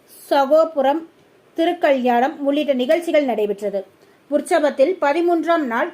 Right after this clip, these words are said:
தெப்ப உற்சவம் வெகு விமர்சையாக நடைபெற்றது. சிறப்பு அலங்காரத்தில் வள்ளி தெய்வானை உடனாகிய முருகப்பெருமான் தெப்பத்தில் எழுந்தருளி மகா தீபாராதனை காண்பிக்கப்பட்டது.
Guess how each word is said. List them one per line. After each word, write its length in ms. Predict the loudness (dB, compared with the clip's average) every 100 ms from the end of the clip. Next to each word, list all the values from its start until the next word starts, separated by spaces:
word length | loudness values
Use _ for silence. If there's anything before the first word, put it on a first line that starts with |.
| -2
தெப்ப 240 | -2 0 0
உற்சவம் 440 | 0 0 -2 -2 0
வெகு 200 | 2 2
விமர்சையாக 580 | 0 -2 0 0 0 -2
நடைபெற்றது. 540 | -4 -6 -6 -8 -8 -10 _ _
சிறப்பு 400 | -6 2 2 2
அலங்காரத்தில் 720 | 2 2 2 0 0 0 -2 0
வள்ளி 320 | 0 2 4
தெய்வானை 420 | 2 2 2 0 0
உடனாகிய 520 | -2 -2 -2 -2 -4 -4 -4
முருகப்பெருமான் 680 | -2 0 -2 -2 -2 -2 -4 -6
தெப்பத்தில் 500 | -4 -4 -2 -2 -2
எழுந்தருளி 600 | 0 0 0 -2 -2 -4 -8 _ _
மகா 360 | -2 0 2 0
தீபாராதனை 560 | 0 0 2 0 -2 -2
காண்பிக்கப்பட்டது. 720 | -2 -4 -6 -8 -8 -10 -12